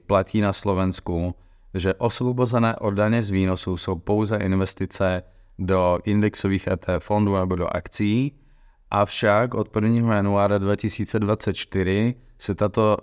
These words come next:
daňové osvobození se vztahuje i na aktivně řízené fondy. To jsou ty klasické, které vám nabízejí v bankách anebo třeba v pojišťovnách, a kde však bude rozdíl, že ten daňový test bude až tři roky.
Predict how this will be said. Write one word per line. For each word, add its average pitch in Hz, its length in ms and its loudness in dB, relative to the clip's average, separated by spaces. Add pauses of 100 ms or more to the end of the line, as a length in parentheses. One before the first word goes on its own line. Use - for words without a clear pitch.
daňové 107 520 2
osvobození 104 920 0
se 95 160 -6
vztahuje 101 680 0
i 98 160 -4
na 92 100 0
aktivně 104 560 0
řízené 95 420 0
fondy. 87 420 -2 (240)
To 104 120 -2
jsou 117 160 -2
ty 95 140 -4
klasické, 95 540 -2
které 90 240 -2
vám 90 180 2
nabízejí 90 400 -2
v 85 140 -6
bankách 90 440 0
anebo 90 240 -2
třeba 87 200 -8
v - 60 -12
pojišťovnách, 101 720 0 (600)
a 95 300 4
kde 110 300 2
však 127 340 -2
bude 120 220 -2
rozdíl, 110 640 2 (120)
že 98 200 0
ten 98 320 0
daňový 107 400 2
test 95 420 0
bude 98 360 -2
až - 240 -6
tři - 260 -2
roky. 90 300 -2